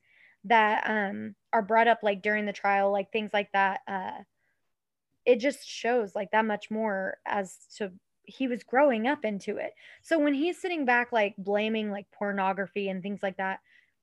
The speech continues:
no, you're raised by a psychopath,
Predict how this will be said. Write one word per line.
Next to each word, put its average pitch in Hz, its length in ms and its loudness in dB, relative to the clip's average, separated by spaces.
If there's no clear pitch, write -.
no, 262 680 4
you're 254 360 -2
raised 262 320 4
by 320 120 6
a 320 160 4
psychopath, 190 580 -2